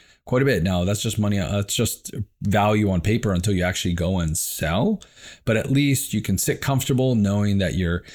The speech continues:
the value of whatever you've bought in terms of your investment has gone up over time, right? I mean, when it's for stocks,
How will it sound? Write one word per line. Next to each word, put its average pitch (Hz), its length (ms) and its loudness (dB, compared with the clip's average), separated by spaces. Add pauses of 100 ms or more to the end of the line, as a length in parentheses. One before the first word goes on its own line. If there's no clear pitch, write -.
(140)
the 95 80 0
value 117 640 4
of 92 120 0
whatever 98 420 2
you've 87 300 -2
bought 90 240 2
in 98 80 -2
terms 101 180 -2
of - 40 -2
your 87 100 0
investment 82 420 -2
has 98 160 0
gone 82 240 -2
up 127 180 0
over 92 220 2
time, - 380 -6 (420)
right? 113 240 2
I 110 60 0
mean, 104 280 2
when 92 140 2
it's 90 180 -4
for 82 200 -2
stocks, - 720 0